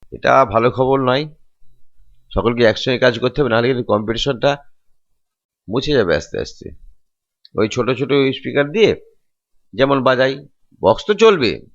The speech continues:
অনুষ্ঠান মেলা খেলা তো বন্ধ হবে না, কিন্তু ওয়ার্ডটা কমে যাবে, কম্পিটিশনটা কমে যাবে, এটাই হচ্ছে ব্যাপার বন্ধুরা। তো বন্ধুরা, খারাপ লাগলো, আবার ভালোও লাগছে, আবার হাসিও পাচ্ছে।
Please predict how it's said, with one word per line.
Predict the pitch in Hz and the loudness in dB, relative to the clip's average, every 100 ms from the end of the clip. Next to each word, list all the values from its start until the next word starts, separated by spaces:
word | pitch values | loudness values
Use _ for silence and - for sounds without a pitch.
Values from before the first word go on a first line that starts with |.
| - _ _ _ _ - - - - | -20 _ _ _ _ -20 -20 -20 -6
অনুষ্ঠান | 95 139 - 190 160 | 0 2 2 0 2
মেলা | 156 160 | 2 2
খেলা | 180 185 | 2 2
তো | 202 | 4
বন্ধ | 226 220 | 4 4
হবে | 208 170 | 4 4
না, | 143 | 2
কিন্তু | 160 185 185 | 0 4 6
ওয়ার্ডটা | 180 185 190 220 | 8 6 2 -2
কমে | - 208 208 | -2 0 4
যাবে, | 208 208 | 6 6
কম্পিটিশনটা | 196 180 170 196 220 202 | 4 2 -2 -2 -2 -2
কমে | 147 113 73 | -4 -6 -8
যাবে, | 57 - _ _ - | -12 -16 _ _ -12
এটাই | - 156 | 2 4
হচ্ছে | 151 147 123 | 4 2 4
ব্যাপার | 104 78 73 | 2 2 -2
বন্ধুরা। | 71 76 62 57 | -2 -8 -8 -8
তো | - | -4
বন্ধুরা, | 113 156 170 185 - _ - _ _ _ - _ | 0 4 4 2 -2 _ -20 _ _ _ -20 _
খারাপ | 110 135 156 | 2 2 4
লাগলো, | 180 185 180 196 196 - _ _ _ _ _ | 2 2 2 -2 -4 -20 _ _ _ _ _
আবার | 92 117 139 | 2 2 0
ভালোও | - 95 131 175 | 0 2 4 6
লাগছে, | 190 190 151 185 208 _ _ _ _ _ _ _ - | 6 4 0 -6 -6 _ _ _ _ _ _ _ -2
আবার | 151 170 | 2 2
হাসিও | 135 139 - 151 120 | 2 -2 -2 -6 0
পাচ্ছে। | 104 - - | 0 0 -10